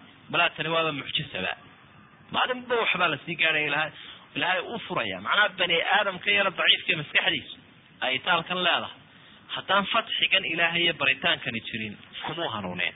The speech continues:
Laakiin waxaa taala, "Callama al-insaana maa lam yaclam." Farajaca bihaa, erayadan uu qa-, wuxuu qaatay aayadahan.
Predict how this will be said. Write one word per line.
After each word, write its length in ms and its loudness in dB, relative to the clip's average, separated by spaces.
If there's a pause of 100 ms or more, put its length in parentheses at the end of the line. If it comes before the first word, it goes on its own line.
(400)
Laakiin 300 -2
waxaa 180 0
taala, 280 0
"Callama 280 2
al-insaana 480 2 (420)
maa 180 2
lam 200 -2
yaclam." 320 0 (1900)
Farajaca 640 2
bihaa, 420 2 (200)
erayadan 560 4
uu 100 -2
qa-, 420 2
wuxuu 240 -2
qaatay 380 0
aayadahan. 540 0